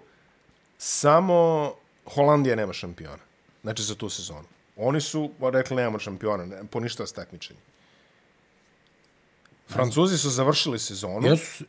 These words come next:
Speaker 2: pa da, su-,
Speaker 1: A, ne,
Speaker 2: Njemačka
Speaker 1: ne,
Speaker 2: je
Speaker 1: mislim,
Speaker 2: prva, znaš da je Njemačka
Speaker 1: Nemačka
Speaker 2: prva krenula,
Speaker 1: prva,
Speaker 2: ono
Speaker 1: Nemačka prva, ali Francuzi nisu, nisu igrali, oni su okončali sezonu administrativno. Pa dobro, tamo je Paris bio, ne znam,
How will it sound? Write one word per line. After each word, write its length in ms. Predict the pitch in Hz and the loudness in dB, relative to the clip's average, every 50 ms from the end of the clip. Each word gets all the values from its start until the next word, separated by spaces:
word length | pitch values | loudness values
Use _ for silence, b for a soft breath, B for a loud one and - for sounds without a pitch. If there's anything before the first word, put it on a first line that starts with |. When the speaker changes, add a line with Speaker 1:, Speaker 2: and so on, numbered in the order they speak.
| - - _ | -18 -16 _
Speaker 2:
pa 100 | - 117 | 0 2
da, 160 | 135 139 107 | 2 2 2
su-, 120 | - - - | 0 -6 -14
Speaker 1:
A, 40 | - | -12
ne, 220 | - - 127 131 | -4 2 6 6
Speaker 2:
Njemačka 260 | 139 139 147 165 208 | 8 10 10 10 10
Speaker 1:
ne, 100 | 214 185 | 10 10
Speaker 2:
je 60 | 156 143 | 10 10
Speaker 1:
mislim, 160 | 151 185 196 | 8 6 6
Speaker 2:
prva, 160 | 185 139 113 | 6 6 6
znaš 200 | 113 135 147 139 | 4 4 4 4
da 60 | 147 | 4
je 60 | 156 | 4
Njemačka 320 | 156 160 165 170 151 - - | 4 4 4 2 2 2 2
Speaker 1:
Nemačka 180 | 156 143 - 180 175 | 2 2 2 2 4
Speaker 2:
prva 180 | 170 160 160 165 | 6 6 6 6
krenula, 280 | 147 139 143 147 - - | 6 6 6 6 8 8
Speaker 1:
prva, 220 | - 147 139 131 | 8 8 8 8
Speaker 2:
ono 440 | 131 127 131 127 127 123 123 120 117 | 6 4 2 2 2 0 0 -2 -2
Speaker 1:
Nemačka 400 | 107 110 123 147 147 - - 151 | -2 0 0 0 0 0 -4 -2
prva, 240 | 143 180 196 185 143 | 0 2 4 6 6
ali 100 | 143 127 | 4 4
Francuzi 460 | - 135 127 107 - 143 139 165 165 | 2 -2 -4 -4 -4 -4 -2 0 0
nisu, 240 | 175 175 - - 156 | 0 0 0 2 2
nisu 280 | 170 190 175 - 190 | 2 2 2 2 0
igrali, 320 | 196 185 - 208 131 101 101 | 0 2 2 2 0 0 -2
oni 180 | 104 113 123 | -4 -4 -4
su 220 | - - - 151 147 | -4 -4 -2 0 2
okončali 420 | 151 165 160 - 139 - 151 151 143 | 2 2 2 0 -2 -2 -2 -2 -2
sezonu 340 | - 151 147 170 165 147 143 | -2 -2 -2 0 4 4 4
administrativno. 420 | 147 143 131 120 110 113 147 165 | 4 4 2 -2 -4 -4 -2 0
Pa 60 | - 160 | 0 0
dobro, 100 | 120 107 | 0 0
tamo 200 | - 120 113 110 | -2 -4 -4 -4
je 80 | 104 92 | -6 -8
Paris 380 | - - 123 120 110 104 98 | -2 0 0 0 0 -2 -4
bio, 160 | 101 107 98 | -6 -8 -8
ne 100 | 92 92 | -8 -10
znam, 180 | 87 78 78 | -12 -14 -18